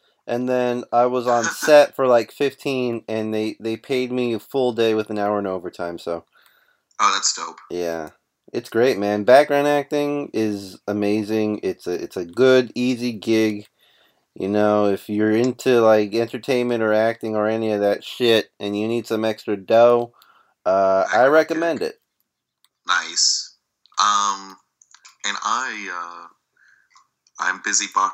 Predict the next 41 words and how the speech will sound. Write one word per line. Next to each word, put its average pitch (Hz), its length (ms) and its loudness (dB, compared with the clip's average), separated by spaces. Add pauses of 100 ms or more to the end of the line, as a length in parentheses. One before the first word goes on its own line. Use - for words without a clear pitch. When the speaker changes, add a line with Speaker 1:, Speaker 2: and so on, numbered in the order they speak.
Speaker 2:
podcasting 104 640 -4
over 95 300 -6
here 117 260 -8
in, 92 260 -12
uh, 87 220 -14 (100)
Burbank 110 440 -4
area. 127 360 -6 (240)
Speaker 1:
Yeah. 104 500 -4
Speaker 2:
And 101 240 -6
I 107 180 -4
ju-, 123 120 -4 (120)
I 117 120 -2
just - 180 -2
got 139 140 -4
a 127 40 -6
second 143 340 -6
job, 147 340 -6
Daniel. 87 380 -14 (160)
Speaker 1:
Oh 151 180 8
my 226 220 4
Speaker 2:
I - 60 -6
think, - 220 -14 (120)
did 165 80 0
I 185 120 -4
tell 143 220 -6
you 185 100 -16
this? - 200 -12
Speaker 1:
No, 180 600 0
you, 160 300 0
you 165 160 0
were 220 60 -2
telling 202 280 2
me 185 80 0
that 160 120 0
you 151 120 2
were 147 80 0
thinking 156 220 -4
about 139 220 2
bringing 135 320 -4
back, 127 300 0
um, 90 400 -4